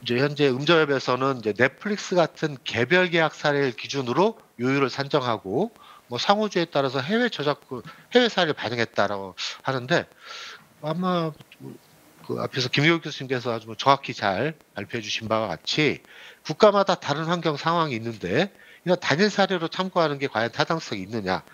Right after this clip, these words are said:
이건 당연히 문제가 있다라고 생각을 하고 있고요. 그리고,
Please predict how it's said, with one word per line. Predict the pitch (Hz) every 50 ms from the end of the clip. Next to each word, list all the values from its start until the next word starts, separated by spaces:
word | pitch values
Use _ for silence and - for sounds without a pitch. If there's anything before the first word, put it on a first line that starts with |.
| - - _
이건 | 127 143 151 131 120
당연히 | - 107 95 107 113 98 92
문제가 | 98 107 104 113 104
있다라고 | 98 - - - 95 90 90 87
생각을 | 101 117 110 101 98
하고 | 107 95 90
있고요. | 82 - - 107 90 80 110 156 - - - - - - - - - -
그리고, | 160 165 170 160 180 175 151 - -